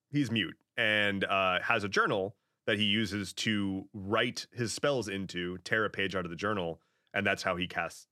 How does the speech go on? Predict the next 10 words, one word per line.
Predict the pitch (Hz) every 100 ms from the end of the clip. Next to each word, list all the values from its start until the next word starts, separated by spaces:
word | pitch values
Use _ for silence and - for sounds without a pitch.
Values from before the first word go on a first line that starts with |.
| _
his | 107 -
spells. | - - - - _ _ _ _
And | 95 98
so | - 104 98 92
with | 107 95 -
Magic | 104 95 95
Missile, | 180 175 95 87
for | 101
example, | 92 87 85 90 90
he | 90 104 95